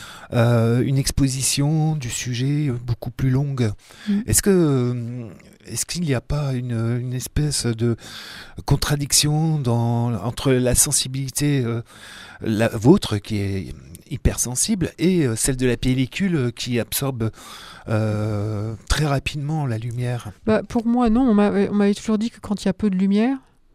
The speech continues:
Speaker 2: ce qui était le cas, euh, pour mes portraits, il fallait utiliser au moins quatre cents Hasa. Et que pour, par contre, pour le paysage, on pouvait à ce moment-là, euh,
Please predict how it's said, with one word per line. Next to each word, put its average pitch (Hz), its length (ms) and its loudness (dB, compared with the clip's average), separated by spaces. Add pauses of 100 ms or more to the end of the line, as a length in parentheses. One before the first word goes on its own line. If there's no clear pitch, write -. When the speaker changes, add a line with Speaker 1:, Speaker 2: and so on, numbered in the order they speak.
(600)
Speaker 2:
ce - 120 -4
qui 196 100 0
était 196 140 2
le 185 120 0
cas, 208 300 4
euh, 185 240 2
pour - 200 -6
mes 190 80 4
portraits, 226 480 0 (800)
il - 120 -10
fallait 190 200 6
utiliser 190 600 2
au 180 60 2
moins 190 180 2
quatre 180 160 2
cents 180 160 0
Hasa. 196 280 2 (760)
Et 196 180 6
que 196 220 0
pour, 190 260 -4
par - 220 -4
contre, 208 180 -2
pour 196 120 -2
le 185 60 0
paysage, 202 800 6
on 190 100 0
pouvait 196 360 4
à 196 80 6
ce - 140 -2
moment-là, 190 440 2
euh, 190 240 0